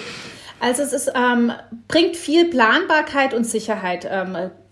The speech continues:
auf beiden Seiten. Ja, also die Versicherung weiß genau, wann muss das Geld für die Verrentung zur Verfügung stehen. Die Versicherung kann auch mit dem Thema Langlebigkeitsrisiko umgehen. Also wie lange wird denn die Auszahlphase sein?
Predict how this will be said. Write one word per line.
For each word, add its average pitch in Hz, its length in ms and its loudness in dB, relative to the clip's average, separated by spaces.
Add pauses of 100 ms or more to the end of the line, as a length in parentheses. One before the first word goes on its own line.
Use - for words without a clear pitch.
auf 214 200 0
beiden 226 320 4
Seiten. 160 460 -6
Ja, 180 160 -4
also 226 160 -2
die 220 140 -6
Versicherung 269 580 -2
weiß 233 300 0
genau, 233 400 -2
wann 240 240 2
muss 254 160 0
das 226 180 -2
Geld 220 240 2
für 240 140 -4
die 226 100 -4
Verrentung 233 560 0
zur 214 180 -4
Verfügung 330 540 -2
stehen. 294 300 -2
Die 254 80 -4
Versicherung 240 600 -4
kann 240 320 -4
auch 208 220 -6
mit 214 160 -6
dem 202 160 -4
Thema 196 300 -4
Langlebigkeitsrisiko 269 1600 -2
umgehen. 262 580 0
Also 196 280 -6
wie 214 200 -2
lange 214 440 2
wird 233 220 -2
denn 208 140 0
die 208 100 -2
Auszahlphase 196 960 -4
sein? 240 460 -2